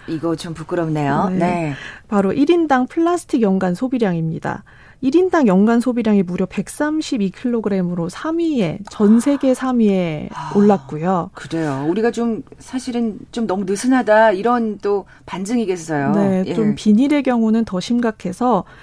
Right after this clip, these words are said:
Speaker 2: 비닐 연간 소비량이 일 인당 무려 사백육십 개나 된다고 합니다.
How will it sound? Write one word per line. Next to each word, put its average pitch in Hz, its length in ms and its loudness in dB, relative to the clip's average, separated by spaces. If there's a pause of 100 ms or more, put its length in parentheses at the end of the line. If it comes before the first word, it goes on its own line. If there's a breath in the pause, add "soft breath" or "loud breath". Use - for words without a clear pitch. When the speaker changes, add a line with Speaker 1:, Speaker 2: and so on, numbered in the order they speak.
(280 loud breath)
Speaker 2:
비닐 277 420 4
연간 226 400 4
소비량이 247 680 0 (180)
일 320 160 2
인당 339 360 2
무려 185 180 -2
사백육십 220 760 -4
개나 190 220 0
된다고 170 380 -6
합니다. - 580 -2